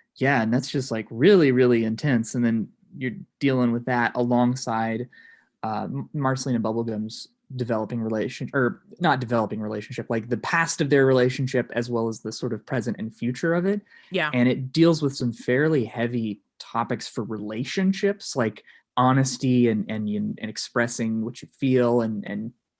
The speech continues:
Speaker 1: truthfulness and all that good stuff. And I just, I thought it was really, really touching, um, and I loved it. <laughs>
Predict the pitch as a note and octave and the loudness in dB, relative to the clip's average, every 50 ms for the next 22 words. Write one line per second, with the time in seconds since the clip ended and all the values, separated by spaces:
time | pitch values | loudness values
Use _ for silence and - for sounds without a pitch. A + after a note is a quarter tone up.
0 | _ _ _ _ - - C3+ A#2+ A#2 - - A#2+ A#2 A2 A#2 - A2+ A2 A2 A2 | _ _ _ _ -4 -2 -2 -2 -2 -4 -4 -4 -2 -4 -4 -6 -6 -6 -6 -6
1 | G#2+ G#2+ G#2+ A2 G#2+ - - - A2+ B2 - - F#2 A2+ G#2+ - - - - _ | -6 -8 -8 -8 -8 -8 -8 -8 -10 -10 -8 -6 -6 -6 -6 -6 -10 -20 -20 _
2 | _ - F#3 G#3 G#3 A#3 - - - - D3+ C#3+ D#3+ D#3 D3+ C3+ A#2 A#2 A2+ B2 | _ 0 2 2 2 0 -2 -4 -4 -4 -4 0 2 2 2 2 2 0 2 2
3 | B2+ A#2+ A#2 A2 A2 A2 G#2+ G#2+ - - G#2 G#2 - - - G#2 C3 - - - | 2 2 2 2 0 0 -2 -2 -4 -6 -8 -8 -8 -10 -10 -10 -12 -12 -14 -14
4 | A2+ A2 G2+ A2 G#2+ G#2+ G#2 G#2 G#2+ G#2+ G#2 G2+ C#3 - - - - - | -12 -10 -10 -10 -8 -8 -8 -8 -10 -10 -12 -12 -14 -14 -16 -16 -16 -18